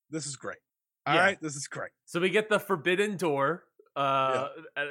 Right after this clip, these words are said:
Speaker 2: with very, it looks very aquatic. It looks, you know, the,
Speaker 1: Yep.
Speaker 2: the
Speaker 1: Andrade was knocking on it. He was trying to open it. He couldn't, he couldn't
Speaker 2: <laughs>
Speaker 1: open it.
Speaker 2: Andrade was doing a spinning elbow to the door. Couldn't get it open.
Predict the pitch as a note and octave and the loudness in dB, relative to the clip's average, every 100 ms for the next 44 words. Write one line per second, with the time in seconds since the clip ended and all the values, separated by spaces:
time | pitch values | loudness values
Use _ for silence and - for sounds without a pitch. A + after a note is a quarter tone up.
0 | D3 D3 B2+ E3 C#3+ C#3 D3+ E3+ E3 D#3 | -6 -8 -8 -16 -6 0 2 2 -2 -6
1 | D3+ G3 - F3+ E3 C#3 - D3+ B2 G#2 | -2 -2 2 2 2 0 0 0 2 -4
2 | A2+ C3 - D3 B2+ A2+ A#2+ B2 C3+ A#2 | -8 -10 -10 -10 -8 -6 -8 -4 -4 -4
3 | D3+ D3 E3 E3+ E3+ D3+ C#3+ C#3+ C3 B2 | -6 2 2 4 2 0 -2 -2 -2 -6
4 | A2+ G#2+ G#2+ A2+ A2 C3 A#2 A2 - A2 | -10 -10 -10 -14 -10 -6 -6 -8 -12 -10
5 | G2+ - G2+ G#2 G#2 G2 - - - G#2 | -6 -6 -8 -12 -14 -16 -18 -8 -6 -6
6 | G#2 G2+ - G3+ G3 E3 D#3+ E3+ F#3+ E3+ | -10 -12 -12 -14 -14 -4 6 8 8 2
7 | E3 E3+ C#3 - - F#3 F#3 E3 D3+ C#3+ | 0 -2 -4 -6 -4 -2 0 0 2 0
8 | C#3+ C3 B2+ C#3+ B2 A2 A2 - D3 B2 | 0 -4 -4 -4 -4 -6 -6 -6 -6 -6
9 | C3 C3 A#2+ B2 G#2 G2 | -6 -6 -8 -10 -14 -18